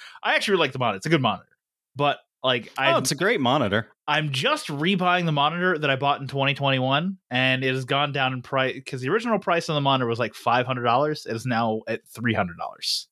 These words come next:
Speaker 1: So,
Speaker 2: Yeah.
Speaker 1: it's f-
Speaker 2: I don't know. My, uh, my day was pretty much spent, uh, being in too much pain to move and then having to watch a bunch of movies that I didn't like so that I could come here and complain about them.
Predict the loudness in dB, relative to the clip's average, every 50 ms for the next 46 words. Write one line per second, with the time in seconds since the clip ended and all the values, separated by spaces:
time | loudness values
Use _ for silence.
0 | _ _ _ _ _ _ _ _ _ _ _ _ _ _ _ _ _ _ _ _
1 | _ _ -2 0 0 2 2 0 -2 -6 _ _ _ _ _ _ _ _ _ _
2 | _ _ _ _ _ _ _ _ _ _ _ _ _ _ _ _ _ _ -14 -10
3 | -6 -6 -6 -6 -6 -8 -10 -14 -16 -16 -10 -4 0 0 2 2 0 0 0 0
4 | 2 2 2 2 2 2 0 -2 -4 -12 _ _ _ _ _ _ _ _ _ _
5 | _ _ _ -6 -2 -2 0 2 2 2 4 2 0 0 0 0 0 2 2 2
6 | 2 0 0 0 -2 0 2 2 2 2 0 -4 _ _ _ _ _ _ _ _
7 | _ -2 0 2 4 4 4 4 4 4 4 2 2 0 -2 -4 -6 -8 -8 -10
8 | -8 -2 0 2 2 2 2 0 -2 -2 -2 0 2 2 0 -2 -2 -4 -2 0
9 | 0 0 0 -2 -2 -2 -2 -2 -4 -4 -4 -4 -2 -2 -2 -2 -2 -4 -4 -4
10 | -2 -2 -2 -2 -4 -8 -4 -2 -2 -2 -2 -4 -6 -6 -6 -12 -18 -20 -20 _
11 | _ _ _ _ _ _ _ _ _ _ _ _ -4 0 2 2 2 2 0 0
12 | 0 -2 -2 -2 -2 -2 -2 -2 -4 -8 -6 -8 -6 -4 -4 -4 -4 -4 -4 -4
13 | -2 -2 0 0 0 -2 -2 -6 -6 -2 -2 -2 0 2 2 0 0 0 -2 -6
14 | -8 -6 -4 -4 -2 -2 -2 -2 -2 -2 -2 -4 -4 -4 -4